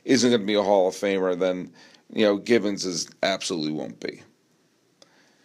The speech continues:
You know, in the National League, what, Torey Lovullo of the Diamondbacks, congratulations, not enough so far. Brian Snitker. By the way, I have to apologize to Braves fans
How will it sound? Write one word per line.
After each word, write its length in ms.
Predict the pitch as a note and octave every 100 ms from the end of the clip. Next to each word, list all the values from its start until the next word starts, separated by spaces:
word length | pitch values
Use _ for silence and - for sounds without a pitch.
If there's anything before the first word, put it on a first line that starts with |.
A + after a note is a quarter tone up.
| _ _
You 120 | B2+
know, 60 | C#3+
in 80 | D3
the 100 | C#3+
National 500 | E3 F#3+ F#3 D#3 D3
League, 260 | B2+ A#2+
what, 240 | G2+ D2+ -
Torey 280 | A#2 A#2+ A#2+
Lovullo 540 | A2+ G2+ G#2+ G#2 G2
of 100 | D#2+
the 80 | F2
Diamondbacks, 760 | G2 G2 G2 F#2 F#2+ F#2 -
congratulations, 1120 | G2 F2+ F2+ E2+ F2 F#2+ F2+ F#2+ F2+ E2+ D#2+
not 220 | - F2+ F2
enough 340 | F#2 G2+ G2
so 220 | - F#2
far. 480 | E2+ B2 B2+ A#2+ A2 - - - - _ -
Brian 360 | D#3 F#3 G3+
Snitker. 540 | F3 - F#3 F#3+ D#3+ G3+
By 100 | A#3
the 80 |
way, 200 | B3 A3+ -
I 80 | A3
have 300 | C4+ G4+ G#4
to 180 | C4+ F#3
apologize 1200 | - - - C#3 C3+ C3+ B2+ - A#2 F#2+ F2 E2
to 100 | -
Braves 460 | G2+ G2 F#2+ F#2+ -
fans 540 | - G2 F#2+ F2+ E2